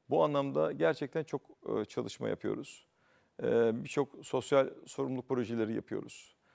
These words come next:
E, spora, e, ciddi destek veriyoruz. E, işte tek pota lise gibi, işte masa tenisi turnuvaları gibi, e, dart turnuvaları gibi hem üniversite içerisinde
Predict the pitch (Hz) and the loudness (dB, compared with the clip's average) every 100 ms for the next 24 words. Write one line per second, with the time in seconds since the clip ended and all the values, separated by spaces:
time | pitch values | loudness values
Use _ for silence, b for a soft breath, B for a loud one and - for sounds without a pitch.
0 | b b _ 123 117 113 113 113 113 113 | b b _ 2 4 6 4 4 2 0
1 | - - 151 156 - - 135 143 - _ | -4 0 4 4 0 4 6 6 2 _
2 | - 131 123 110 120 120 139 131 - 127 | -8 0 0 0 -6 -4 0 0 0 -4
3 | - 120 120 120 117 - - b b b | 2 4 4 0 -4 -12 -16 b b b
4 | - - - 123 120 120 120 120 120 - | -14 -6 0 4 6 6 6 4 2 -4
5 | - 127 - _ _ - - 147 147 131 | -4 -4 -4 _ _ -8 -2 -2 0 2
6 | 139 127 139 127 120 127 - b b b | 2 2 0 0 2 -2 -4 b b b
7 | _ 120 - 131 123 127 139 143 135 135 | _ -12 2 2 4 2 0 -4 -4 -6
8 | 131 135 131 131 127 127 123 120 123 - | -4 -2 2 2 2 2 2 2 0 -4
9 | b b b - 120 110 117 151 147 - | b b b -4 -2 4 6 6 4 -4
10 | 135 135 131 127 120 110 123 185 - _ | -2 2 2 2 0 0 -2 -4 -10 _
11 | - 160 160 - _ _ 131 139 139 165 | 0 0 0 -10 _ _ 0 2 2 0
12 | 143 160 151 175 165 180 | -2 -2 -2 -4 0 0